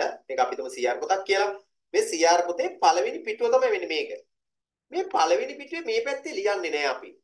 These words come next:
ඒක අපි තියාගන්නවා මිස්. මේක අපි පාවිච්චි කරනවා පුතා අපේ ආකර්ශනීය බව වර්ධන. අපි අපිට තියෙන ඉලක්කයක් ලියන්න, අපේ ආස දෙයක් ලියන්න,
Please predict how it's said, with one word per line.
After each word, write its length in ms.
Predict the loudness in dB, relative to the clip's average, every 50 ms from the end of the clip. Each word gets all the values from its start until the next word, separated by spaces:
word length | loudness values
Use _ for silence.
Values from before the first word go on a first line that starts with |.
| _ _ -20 -20 _ _ _ _ _ _ _ _ _ _ _ _ -2
ඒක 120 | -2 2 2
අපි 160 | 2 0 0
තියාගන්නවා 580 | -6 0 4 6 6 6 6 4 0 -4 -6 -12
මිස්. 180 | -12 -12 -10 -12 -12 -14 _ _ _ _ _ _ -2
මේක 200 | 2 2 4 4
අපි 180 | 2 0 0
පාවිච්චි 440 | 2 4 6 6 6 4 2 -2 -2
කරනවා 300 | 0 0 0 0 -2 -2
පුතා 280 | -2 2 4 6 6 6 4 0 -6 -14 _ _ _ _ _ _ -6
අපේ 300 | -6 0 4 6 6 6 6 4 0 -4 -10 -14 _ -2
ආකර්ශනීය 680 | 0 2 2 2 2 0 0 0 0 -6 -8 -8 -4 -2
බව 120 | -2 -2
වර්ධන. 280 | -2 -4 -6 -6 -6 -8
අපි 220 | -8 -6 -2 -2 0 0 -2 -2
අපිට 260 | -4 -2 0 0 0
තියෙන 160 | -2 -4 -4
ඉලක්කයක් 640 | 2 6 6 6 6 2 0 4 4 6 4 4 4
ලියන්න, 300 | 4 6 6 6 6 4 2 0 0 -4 -18 _
අපේ 220 | -14 -4 -2 2 4
ආස 240 | 4 4 2 2
දෙයක් 380 | 0 2 4 6 6 4 4 0
ලියන්න, 380 | -2 2 4 4 4 4 2